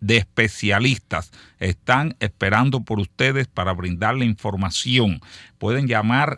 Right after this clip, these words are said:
ahora al tres cero cinco, seis cuatro tres, cuatro ocho ocho ocho, a las extensiones dos sesenta y siete, dos ochenta y dos, dos ochenta y tres,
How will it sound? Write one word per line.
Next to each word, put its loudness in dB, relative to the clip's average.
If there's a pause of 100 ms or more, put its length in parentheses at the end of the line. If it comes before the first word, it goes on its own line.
(120)
ahora 2 (240)
al -2
tres 0
cero 0
cinco, 0 (220)
seis 0
cuatro 0
tres, -2 (220)
cuatro -2
ocho -2 (100)
ocho 0
ocho, 0 (360)
a -4
las -2
extensiones 0 (300)
dos -2
sesenta 0
y -4
siete, 0 (100)
dos -2
ochenta -2
y 0
dos, 0 (340)
dos 2
ochenta -2
y -4
tres, -4